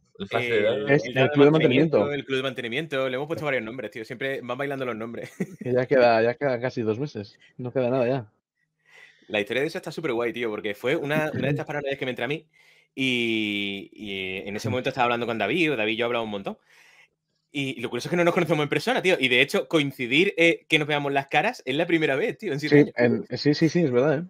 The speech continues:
Speaker 2: Es la
Speaker 3: Es
Speaker 2: primera
Speaker 3: verdad.
Speaker 2: vez. Y, tío, es súper gracioso porque le dije, "Mira, David, ¿tú te apuntarías a una cosa de esta?". Y David es de los míos, David se apunta a un bombardeo. Y me dice, "Venga". Y la cosa era hacer un vídeo imitando ser el otro, tío.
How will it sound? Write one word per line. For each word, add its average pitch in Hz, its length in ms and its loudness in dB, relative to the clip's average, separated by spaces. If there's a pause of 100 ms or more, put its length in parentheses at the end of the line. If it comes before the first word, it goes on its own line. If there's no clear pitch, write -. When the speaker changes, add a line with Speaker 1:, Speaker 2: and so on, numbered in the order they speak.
(520)
Speaker 2:
Es 127 80 -6
la 127 60 -2
Speaker 3:
Es 139 60 8
Speaker 2:
primera 156 160 12
Speaker 3:
verdad. 185 180 10
Speaker 2:
vez. - 80 -16 (1300)
Y, 135 160 2
tío, 185 220 4
es 131 140 2 (160)
súper 170 200 0
gracioso 175 260 -2
porque 175 160 -4
le 131 60 0
dije, 120 340 -2
"Mira, 135 180 -2
David, 147 220 -2
¿tú 185 60 -8
te 285 80 -4
apuntarías 123 500 -2
a 113 100 -2
una 110 200 -6
cosa 120 180 -10
de 110 60 -2
esta?". 185 200 -10
Y 101 100 -12
David 101 240 -4
es 113 60 -8
de 120 80 -4
los 104 80 -4
míos, 135 180 -8
David 95 160 -8
se 127 100 -10
apunta 127 220 -10
a 131 40 -6
un 120 60 -12
bombardeo. 110 380 -6 (400)
Y 131 80 -8
me 127 80 -2
dice, 110 200 -6
"Venga". 120 340 -2
Y 120 120 -6
la 110 120 -2
cosa 147 240 -2
era 170 120 0
hacer - 280 -8
un 156 100 -6
vídeo 175 280 -4
imitando 160 540 -4
ser 175 200 -6
el 151 140 -2
otro, 110 280 -8
tío. 120 200 -8